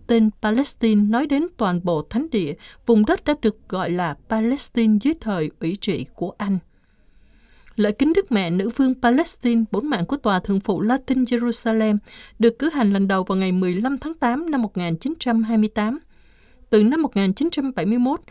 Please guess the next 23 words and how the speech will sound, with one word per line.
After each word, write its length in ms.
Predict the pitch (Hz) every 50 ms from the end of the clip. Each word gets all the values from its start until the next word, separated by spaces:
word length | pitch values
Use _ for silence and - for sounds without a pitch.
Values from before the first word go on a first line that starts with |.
| - - - -
sau 260 | - - - 302 302 294
cuộc 240 | - 214 175 -
cải 100 | - 143
cách 180 | 170 - 294 330 -
phụng 200 | - 220 180 180
vụ 240 | - 180 165 151 156
của 140 | - - 226
Công 260 | - - 294 277 262
đồng 240 | 247 208 170 156 160
Vatican 460 | - 220 220 - - - 240 226 220
thứ 140 | - - 302 302
hai, 280 | 277 247 220 214 214 202 - - - - - -
lễ 160 | - 190 202 247
này 260 | 302 285 247 214 202
được 120 | 202 202 - -
dời 220 | - 196 190 185 180
sang 300 | - - 269 262 262 240
ngày 220 | 202 170 156 160
hai 140 | - 233 233
mươi 120 | 226 226 233
lăm 140 | 226 214 208 -
tháng 200 | - 285 339 311
mười, 260 | 262 214 180 165